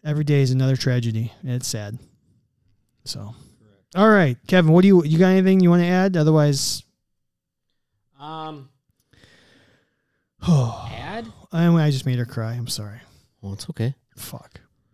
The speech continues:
Speaker 2: You're okay. <laughs> Every, every once in a while, um, it's good to cry about stuff.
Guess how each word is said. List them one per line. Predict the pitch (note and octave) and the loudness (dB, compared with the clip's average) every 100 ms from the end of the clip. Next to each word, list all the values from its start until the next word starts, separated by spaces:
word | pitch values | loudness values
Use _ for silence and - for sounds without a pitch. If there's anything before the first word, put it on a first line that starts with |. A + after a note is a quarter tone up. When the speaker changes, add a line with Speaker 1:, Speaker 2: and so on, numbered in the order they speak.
| _ | _
Speaker 2:
You're | A2+ | -12
okay. | C#3 - B2 - - _ _ - | -10 -8 -10 -12 -20 _ _ -16
<laughs> | - - - - _ - _ | -16 -18 -20 -20 _ -20 _
Every, | A#2 B2 A#2+ | -2 0 0
every | B2 C3 | -2 0
once | B2+ C3 - | 2 0 -2
in | |
a | A2 | -2
while, | G2+ G2 F#2+ _ _ _ G#2+ | -2 -4 -6 _ _ _ -8
um, | G2+ G2+ G2+ F#2+ G2+ | -6 -4 -4 -6 -8
it's | A2 - | -12 -8
good | G3 | -8
to | F#3+ | -8
cry | - G2 | -8 -8
about | G2 G2 - | -8 -10 -10
stuff. | - G2 - | -10 -10 -12